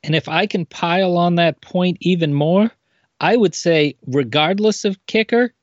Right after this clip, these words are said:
the way their defense has played these first two weeks of the season and how inconsistent Tyrod Taylor has been, had they played Baker Mayfield,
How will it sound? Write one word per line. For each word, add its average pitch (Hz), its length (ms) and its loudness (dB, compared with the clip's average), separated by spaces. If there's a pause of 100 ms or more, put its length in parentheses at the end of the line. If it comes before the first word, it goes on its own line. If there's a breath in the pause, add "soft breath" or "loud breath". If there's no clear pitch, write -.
(120)
the 156 80 0
way 202 180 2
their 170 200 2
defense 180 600 0
has 185 160 -2
played 190 380 2
these 185 240 0
first 185 400 0
two 190 460 0
weeks 175 340 0
of 175 80 2
the 165 100 2
season 190 600 2
and 139 160 2
how 131 240 0 (120)
inconsistent 175 1040 -2
Tyrod 156 560 0
Taylor 190 420 2
has 202 140 0
been, 220 340 2 (460 soft breath)
had 233 220 0
they 180 120 2
played 196 480 0
Baker 175 360 2
Mayfield, 151 680 0